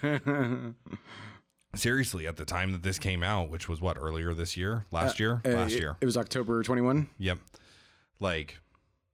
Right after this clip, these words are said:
Speaker 2: we, we, there, we were waiting for some big games to come out, but big games really hadn't come out yet.
Speaker 1: I was gonna say, uh, that would have been Far Cry six.
Speaker 2: Far Cry six,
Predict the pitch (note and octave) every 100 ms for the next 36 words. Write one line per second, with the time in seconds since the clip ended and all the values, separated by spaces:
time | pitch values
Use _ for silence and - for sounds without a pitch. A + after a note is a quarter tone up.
0 | _ _ _ _ _ _ - A2 A#2+ G2
1 | E2 D2 D2 F2+ F2 F#2+ G#2+ G#2+ G2+ F2+
2 | G2+ E3 C3+ B2 A2 G2 F2+ F2+ E2 F2
3 | E2+ - F2 F2+ E2 E2+ E2 E2+ D2+ F2+
4 | F#2 G2 G#2 F2 F2+ F2+ E2+ D#2+ D#2+ E2
5 | F2+ D2+ - - B2+ B2 B2 A#2 - C3
6 | G#2 F#2+ F2+ G2+ A2 G#2 G2 G2 A2 G2+
7 | A2+ A#2 A2 A2 A2 A2 A2 A2 A2 -
8 | A2+ A2+ G#2+ B2 - A2+ - D4 - -
9 | - - E2+ E2+ D#2+ D#2 F#2+ - - -